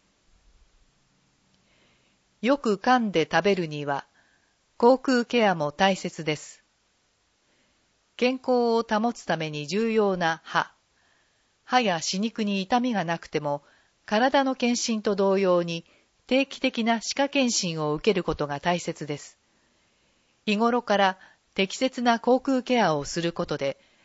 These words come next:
しっかり物を噛むことができ、栄養管理はもちろん、認知症や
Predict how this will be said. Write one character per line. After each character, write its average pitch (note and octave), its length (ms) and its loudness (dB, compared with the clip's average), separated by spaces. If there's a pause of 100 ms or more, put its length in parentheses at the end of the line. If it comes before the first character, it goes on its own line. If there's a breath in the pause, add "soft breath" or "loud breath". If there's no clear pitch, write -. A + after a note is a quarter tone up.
(120 soft breath)
し - 300 -4
っ - 40 -20
か C#4 140 2
り A#3 140 0
物 F3+ 300 2
を D#3+ 40 -4
噛 G#3+ 160 0
む G3 100 -4
こ D#3 120 -4
と C#3+ 120 -6
が C#3+ 140 -4
で E3 140 -2
き、 - 260 -14 (440 soft breath)
栄 B3+ 200 2
養 C#4 240 4
管 B3+ 300 0
理 F3+ 100 0
は D3+ 140 2
も D#3+ 160 -4
ち G3+ 160 -2
ろ D#3+ 160 0
ん、 C#3+ 140 -16 (320)
認 B3 180 2
知 - 160 -4
症 A#3 240 4
や G#3+ 260 2